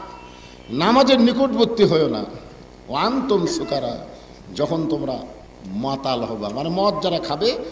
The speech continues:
তারা নামাজের নিকটে যাবে না, যারা নামাজের কাছে যাবে তারা মদের কাছে যাবে না। বর্তমান সরকারের এক নম্বর টেনশন হলো মাদকমুক্ত সমাজ গঠন করা, বর্তমান সরকারের এক নম্বর টেনশন। তো মাদকমুক্ত সমাজ যদি সরকার গঠন করতে চায়,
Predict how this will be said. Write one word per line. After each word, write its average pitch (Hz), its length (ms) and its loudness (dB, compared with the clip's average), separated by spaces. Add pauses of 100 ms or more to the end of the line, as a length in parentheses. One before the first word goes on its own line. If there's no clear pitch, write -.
(200)
তারা 147 120 -2
নামাজের 165 400 0
নিকটে 156 300 2
যাবে 156 240 -2
না, 208 100 0
যারা 170 200 -2
নামাজের 254 460 2
কাছে 190 220 -2
যাবে 170 280 0
তারা 190 240 -4
মদের 165 280 -2
কাছে 143 280 -4
যাবে 170 540 4 (400)
না। - 80 -4 (720)
বর্তমান 196 400 2
সরকারের 170 480 0
এক 170 200 -2
নম্বর 170 180 0 (100)
টেনশন 202 340 2
হলো 156 300 0 (580)
মাদকমুক্ত 185 720 2
সমাজ 156 360 -2
গঠন 117 340 -4
করা, 78 240 -8 (220)
বর্তমান 160 360 -4
সরকারের - 420 -8 (380)
এক 175 160 -4
নম্বর 131 220 -2 (100)
টেনশন। 101 280 -8 (880)
তো 175 80 2
মাদকমুক্ত 311 720 6
সমাজ 330 460 6
যদি 311 180 4
সরকার 240 480 2
গঠন 254 320 0
করতে 180 300 -2
চায়, 151 400 0